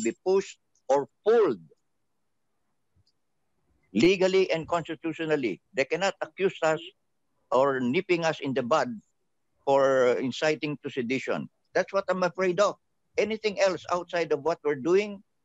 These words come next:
can be considered inciting to sedition, and we can be arrested for this.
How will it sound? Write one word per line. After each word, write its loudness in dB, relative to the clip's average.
can 0
be 2
considered -2
inciting 0
to -8
sedition, -2
and 0
we 2
can 0
be 2
arrested 0
for -2
this. -2